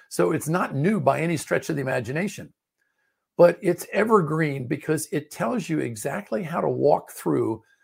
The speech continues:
and have conversations with people about more relational type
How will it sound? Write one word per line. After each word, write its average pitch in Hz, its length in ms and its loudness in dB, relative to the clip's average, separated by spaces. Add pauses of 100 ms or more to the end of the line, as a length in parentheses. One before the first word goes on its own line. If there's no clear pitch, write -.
(240)
and 143 120 -6
have 139 200 0
conversations 160 960 -4
with 131 200 -6
people 123 480 -4 (340)
about 139 520 0
more 170 300 0
relational 139 680 2
type 143 360 -4